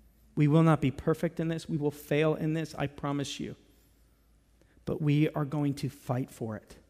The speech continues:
We are going to do everything that we can as a church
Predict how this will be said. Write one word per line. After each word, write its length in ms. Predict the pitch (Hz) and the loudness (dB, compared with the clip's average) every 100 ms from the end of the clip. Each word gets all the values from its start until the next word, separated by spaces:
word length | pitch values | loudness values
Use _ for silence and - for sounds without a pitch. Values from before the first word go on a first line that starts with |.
| _ _ - | _ _ -12
We 140 | - 147 | 2 2
are 120 | 165 | 2
going 280 | 143 151 156 | 0 0 0
to 100 | - | 0
do 160 | 151 - | -2 0
everything 520 | 156 160 165 156 156 | -4 -4 -4 -2 -2
that 100 | 156 | 0
we 140 | 151 | -2
can 420 | 147 - 143 147 151 | -4 -6 -2 -2 -2
as 220 | 143 139 | -4 -6
a 60 | 131 | -8
church 500 | - 147 151 - | -8 -6 -6 -8